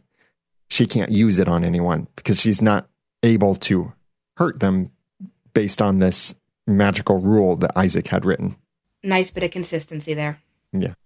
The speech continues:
Speaker 2: How did Charming break out of jail?
Speaker 1: I, I think, well, like he said, he knows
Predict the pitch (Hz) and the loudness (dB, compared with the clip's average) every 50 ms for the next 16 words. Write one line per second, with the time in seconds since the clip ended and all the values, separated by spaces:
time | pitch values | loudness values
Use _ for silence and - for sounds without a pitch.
0 | _ _ _ _ - 220 233 269 285 269 - 226 214 196 202 190 185 185 170 165 | _ _ _ _ -4 -2 0 0 -2 -2 -4 -4 -2 -2 0 -2 -2 -2 -2 -4
1 | 160 170 160 156 156 165 160 147 147 151 165 160 _ _ _ _ _ - - 190 | -2 -2 -4 -4 -4 -6 -6 -6 -6 -6 -8 -10 _ _ _ _ _ -10 -8 -8
2 | - - - - - - _ _ - - 101 101 - - 117 110 98 - - - | -8 -8 -10 -12 -14 -16 _ _ -4 -2 -2 0 2 2 2 2 0 -2 -6 -10
3 | - - - - _ _ _ _ _ - 233 139 156 151 135 127 - 101 90 - | -12 -12 -20 -20 _ _ _ _ _ 0 2 2 2 2 0 0 0 -2 -2 0
4 | - 90 92 98 87 95 98 95 95 92 92 92 95 92 - - - - | 0 0 0 0 0 0 2 2 4 4 4 2 2 2 0 -2 -4 -6